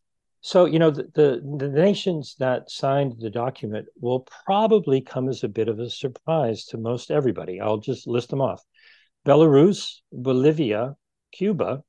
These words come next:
the Democratic People's Republic of Korea, Eritrea, the Islamic Republic of Iran, Nicaragua, the Russian Federation, the Syrian Arab Republic, Venezuela,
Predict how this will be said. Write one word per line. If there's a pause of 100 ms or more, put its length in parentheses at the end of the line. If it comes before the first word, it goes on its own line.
(600)
the
Democratic
People's
Republic
of
Korea, (560)
Eritrea, (520)
the
Islamic
Republic
of
Iran,
Nicaragua, (380)
the
Russian
Federation, (380)
the
Syrian
Arab
Republic,
Venezuela,